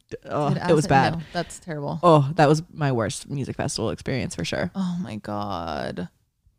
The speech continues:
Speaker 2: Oh God, that's so
Speaker 1: It was
Speaker 2: bad.
Speaker 1: so bad.
Speaker 2: Um, I'm trying to think if I have any other ones. Even the one I said wasn't that bad. Like, it wasn't, it wasn't terrible. I,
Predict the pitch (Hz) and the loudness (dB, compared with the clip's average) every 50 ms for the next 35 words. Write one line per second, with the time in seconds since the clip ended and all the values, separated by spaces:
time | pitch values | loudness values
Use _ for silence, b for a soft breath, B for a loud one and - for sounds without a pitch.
0 | _ - 180 226 240 247 247 247 240 233 220 190 220 226 220 214 214 214 214 208 | _ -2 0 2 4 4 4 2 2 0 -2 -2 -4 -2 -2 0 0 -2 -2 -4
1 | 208 190 196 185 185 196 185 170 170 175 170 170 170 170 170 175 151 147 151 151 | -4 -6 -8 -10 -8 -10 -8 -4 -2 -2 -2 -2 -2 -2 -2 -2 0 0 2 2
2 | 147 147 123 127 123 107 95 95 78 76 - 170 175 _ _ _ _ _ _ _ | 2 2 0 -2 -2 -2 -2 -4 -4 -4 -6 -8 -8 _ _ _ _ _ _ _
3 | _ - 214 220 220 220 226 226 226 220 220 226 226 208 220 226 - - - - | _ -4 -2 0 0 2 0 0 0 0 0 -2 -2 -2 -4 -6 -6 -6 -8 -6
4 | 240 254 277 311 330 320 _ - - 262 262 277 277 - - _ _ - 226 - | -4 -4 -4 -4 -6 -8 _ -8 -6 -6 -6 -6 -8 -12 -16 _ _ -12 -10 -10
5 | 214 208 220 269 311 311 302 277 240 208 - - 190 190 185 185 185 180 175 175 | -8 -10 -8 -6 -6 -6 -4 -4 -4 -4 -4 -4 -4 -2 -2 -2 -2 -2 -2 -2
6 | 175 180 180 180 - - - _ _ _ _ _ _ _ _ - 247 247 339 320 | -2 -2 -4 -4 -6 -8 -14 _ _ _ _ _ _ _ _ -6 -4 -2 0 0
7 | 302 262 262 262 254 240 220 220 - - - 196 220 226 185 170 170 165 175 175 | 2 2 2 2 2 2 2 0 0 0 0 2 2 2 2 2 0 2 0 -2
8 | - - - 151 147 165 160 151 - 73 - 151 147 135 - 52 - 156 180 185 | -2 -4 -12 -16 -12 -4 -4 -2 -2 -2 -2 -2 -2 -2 -2 -4 -4 -2 -2 -2
9 | 175 - _ _ _ _ _ _ - 170 180 185 185 185 208 220 220 - - 185 | -2 -4 _ _ _ _ _ _ -8 -4 -2 -2 0 0 2 0 0 0 0 0
10 | 190 196 190 - - - - 165 160 151 139 131 139 170 - b b b b b | 0 0 0 -2 -6 -8 -6 -4 -4 -2 -2 -2 -2 -4 -4 b b b b b
11 | b b b b b _ _ - 208 220 240 277 311 330 349 - | b b b b b _ _ 0 2 2 4 4 2 0 -2 -4